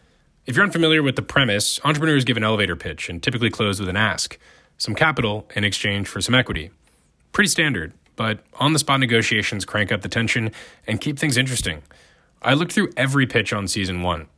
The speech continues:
There are six episodes and seven pitches per, which adds up to forty-two startup ideas. I selected and categorized a few of my favorites for merit and entertainment value. The categories are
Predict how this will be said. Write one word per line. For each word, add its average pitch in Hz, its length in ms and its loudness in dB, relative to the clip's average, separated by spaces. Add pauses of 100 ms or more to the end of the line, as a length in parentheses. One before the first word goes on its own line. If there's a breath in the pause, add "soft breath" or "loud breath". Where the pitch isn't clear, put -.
(120)
There 113 220 2
are 110 60 2
six 143 280 2
episodes 113 540 2
and 92 140 -4
seven 107 280 0
pitches 98 280 -8
per, 82 340 -6
which 95 560 -10
adds 101 180 -4
up 95 160 -4
to 92 140 -6
forty-two 107 460 -2
startup 90 320 -2
ideas. 78 440 -2 (640 soft breath)
I 117 80 2
selected 151 380 2
and 131 80 -2
categorized 117 480 2
a 113 40 -4
few 113 160 -2
of 104 60 -2
my 104 120 0
favorites 101 460 -2
for - 180 -8
merit 113 440 -2 (400)
and 123 400 0 (160)
entertainment 110 460 -2
value. 85 360 -4 (1400 soft breath)
The - 80 -6
categories 113 480 2
are 87 320 -2